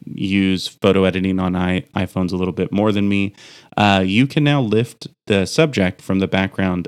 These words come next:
of images. So you can long press on a photo that you have, and through that long press, your photo, your phone identifies, uh, who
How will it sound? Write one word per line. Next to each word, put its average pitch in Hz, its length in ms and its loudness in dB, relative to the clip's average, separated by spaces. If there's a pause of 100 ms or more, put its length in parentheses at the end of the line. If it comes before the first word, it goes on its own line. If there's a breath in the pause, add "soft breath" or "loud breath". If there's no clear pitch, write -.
of 92 100 -6
images. 117 460 -2
So 101 540 0 (640 loud breath)
you 107 220 2
can 95 380 0
long 143 260 2
press 123 420 0
on 92 480 0
a - 60 -4
photo 92 300 0
that - 180 -2
you 92 120 -2
have, 101 280 0 (400 loud breath)
and 95 440 4
through 123 220 2
that 101 160 2
long 92 220 0
press, - 500 -2
your 101 100 0
photo, 95 680 2
your 92 500 2
phone 101 560 0 (320 loud breath)
identifies, 95 1000 2
uh, 90 400 0 (460 soft breath)
who 110 520 4